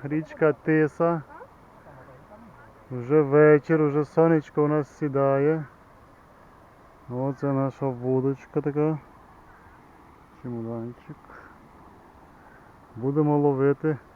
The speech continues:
верхоплавочку. А може, і щось і більше получиться.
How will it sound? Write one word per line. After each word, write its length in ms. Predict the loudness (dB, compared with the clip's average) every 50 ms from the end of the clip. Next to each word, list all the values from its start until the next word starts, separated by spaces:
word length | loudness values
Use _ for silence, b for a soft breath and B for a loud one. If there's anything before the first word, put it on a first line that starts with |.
| -20 -20 -20 -20 -20 -20 -20 -20 -20 -20 -20 -20 -20 -20 -20 -20 -20 -20 -20 -20 -20 -20 -20 -12
верхоплавочку. 1300 | -8 -8 -6 -6 -6 -8 -8 -6 -4 -4 -2 0 0 0 0 -2 -4 -6 -10 -12 -16 -10 -6 -6 -6 -6 -8 -16 -20 -20 -20 -20 -20 -20 -20 -20 -20 -20 -20 -20 -20 -20 -20 -20 -20 -20 -20 -20 -20 -20 -20 -20 -20 -20 -20 -20 -20 -20 -20 -20 -20 -20 -20 -20 -20 -14
А 60 | -10
може, 360 | -8 -4 -4 -4 -2 -2 -4 -4
і 40 |
щось 320 | -6 -6 -6 -6 -6 -6 -8
і 60 | -10
більше 520 | -6 -4 -4 -4 -4 -4 -8 -10 -10 -10 -10 -8
получиться. 720 | -8 -6 -4 -4 -4 -4 -6 -10 -12 -10 -10 -8 -8 -8